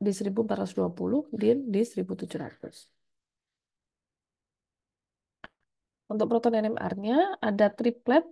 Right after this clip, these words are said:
dua proton, downfield, yang kalau kita cek di tabel, itu, eh, sesuai untuk C H dua yang berikatan dengan,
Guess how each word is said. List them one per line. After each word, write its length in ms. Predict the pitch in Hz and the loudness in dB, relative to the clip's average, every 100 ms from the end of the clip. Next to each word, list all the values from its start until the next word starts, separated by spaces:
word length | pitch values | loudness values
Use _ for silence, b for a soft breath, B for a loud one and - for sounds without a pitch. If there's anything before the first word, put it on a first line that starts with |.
| _ _ | _ _
dua 240 | 233 214 208 | -6 -2 -2
proton, 480 | 220 214 - 277 339 415 - b b b b _ | -2 -6 -2 2 2 0 -16 b b b b _
downfield, 640 | 208 202 208 214 285 370 - - _ | -2 0 -2 2 4 2 -4 -20 _
yang 240 | 214 214 | -4 -2
kalau 240 | 208 196 | -4 -4
kita 240 | 190 208 190 | -4 -4 -4
cek 160 | 214 | -4
di 160 | 202 202 | -2 -2
tabel, 480 | 196 180 196 294 339 B B B _ | -2 -2 4 4 4 B B B _
itu, 640 | 202 - _ 277 294 294 - | -8 -8 _ 2 2 0 -2
eh, 300 | 214 202 202 | -2 0 -2
sesuai 480 | 196 214 220 226 - | -4 -4 0 0 0
untuk 240 | 214 220 240 | -2 -4 -6
C 80 | 226 | -6
H 160 | 196 196 | -4 -4
dua 160 | 196 226 | -2 0
yang 100 | 220 | 0
berikatan 480 | 196 185 180 220 202 | -4 -6 -6 -6 -8
dengan, 260 | 185 202 | -8 -8